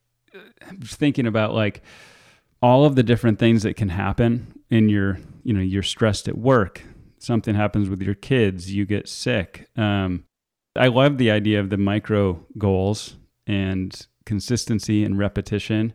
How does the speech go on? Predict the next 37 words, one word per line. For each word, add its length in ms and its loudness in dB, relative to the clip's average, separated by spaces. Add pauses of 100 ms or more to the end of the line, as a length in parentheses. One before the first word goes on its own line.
(380)
When 340 4
somebody 380 4
really 380 4
gets, 600 0
you 140 -4
know, 100 0
I'm 220 2
assuming 840 2
right 280 0
now 420 2 (360)
we're 240 -2 (320)
hopefully 520 0
getting, 420 2 (440)
<laughs> 440 -20
there 120 2
will 160 4
be 140 2
some 200 0
bright 280 0
side 280 0
in, 280 -2
in 180 0
twenty 320 0
twenty-one, 560 -2
we 100 -2
hope. 380 -2
And, 400 -2 (420)
but 200 2
for 100 4
people 300 6
who 160 4
are 100 2
still 300 -2
struggling 640 0
and 200 0
who 160 0
are 180 0